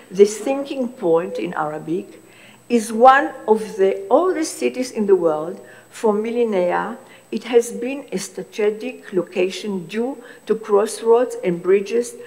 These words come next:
between north and south, east and west. This has made it home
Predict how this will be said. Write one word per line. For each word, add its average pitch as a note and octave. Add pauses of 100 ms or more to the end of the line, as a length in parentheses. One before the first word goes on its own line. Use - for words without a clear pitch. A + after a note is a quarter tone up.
(180)
between G3+
north G#3 (240)
and E3+
south, D#3+ (360)
east C4+ (120)
and F3+
west. - (520)
This C#4+
has A#3+
made A3+
it G#3
home G#3+